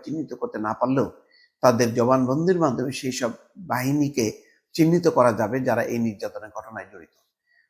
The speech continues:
সাজ্জাদ হোসেন বলেন, এই ধরনের ক্ষেত্রে আমরা কমান্ডারকে জবাবদিহি করার সুপারিশ করব। ভুক্তভোগীদের পরিবারের উপর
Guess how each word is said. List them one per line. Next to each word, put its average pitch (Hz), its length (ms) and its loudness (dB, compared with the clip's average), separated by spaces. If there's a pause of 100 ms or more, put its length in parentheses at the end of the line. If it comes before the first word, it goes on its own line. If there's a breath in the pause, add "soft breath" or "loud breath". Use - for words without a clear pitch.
(160)
সাজ্জাদ 120 340 2
হোসেন 135 260 -6
বলেন, 123 240 0 (100)
এই 131 140 2
ধরনের 139 280 0
ক্ষেত্রে - 300 -8 (540)
আমরা 151 260 -2
কমান্ডারকে 139 680 2
জবাবদিহি 117 460 0
করার 131 280 0
সুপারিশ 110 320 -6
করব। 139 220 -8 (640)
ভুক্তভোগীদের 147 680 2
পরিবারের 123 500 2
উপর 104 200 -4